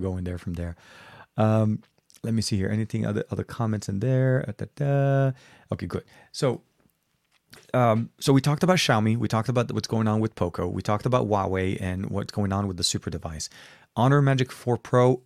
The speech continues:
definitely very excited. I cannot wait to be able to check that out.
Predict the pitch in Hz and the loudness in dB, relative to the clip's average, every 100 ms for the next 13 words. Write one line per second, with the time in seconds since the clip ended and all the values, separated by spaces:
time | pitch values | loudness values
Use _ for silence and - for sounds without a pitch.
0 | - 107 127 110 104 104 98 90 104 104 | -4 -2 0 0 2 4 2 0 -2 -2
1 | 101 - 101 95 95 90 85 90 85 85 | -2 -4 -6 -4 -6 -8 -6 -6 -8 -10
2 | 85 - 85 92 | -10 -10 -6 -6